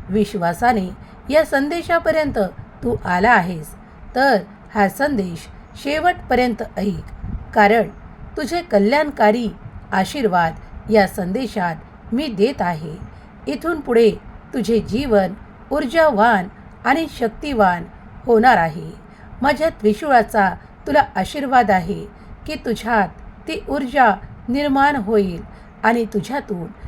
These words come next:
ते क्लेश, ते संघर्ष, त्या नकारात्मक ऊर्जा दूर जाऊन तुला सुख, समाधान आणि खूप काही ऊर्जावान बनवण्यात येत आहे.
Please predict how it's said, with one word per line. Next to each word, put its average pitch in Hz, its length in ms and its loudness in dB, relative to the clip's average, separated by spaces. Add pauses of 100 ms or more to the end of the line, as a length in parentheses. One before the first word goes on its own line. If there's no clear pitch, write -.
(200)
ते 330 120 -2
क्लेश, 226 640 0 (320)
ते 330 120 0
संघर्ष, 233 640 0 (520)
त्या 320 140 6
नकारात्मक 277 640 0 (180)
ऊर्जा 196 480 0 (380)
दूर 311 260 0
जाऊन 185 540 2 (380)
तुला 262 220 2
सुख, 240 560 -2 (360)
समाधान 262 720 2 (420)
आणि 240 380 4 (340)
खूप 370 240 -2 (120)
काही 302 240 2 (140)
ऊर्जावान 190 680 2 (340)
बनवण्यात 262 600 2 (320)
येत 214 280 0
आहे. 160 280 -6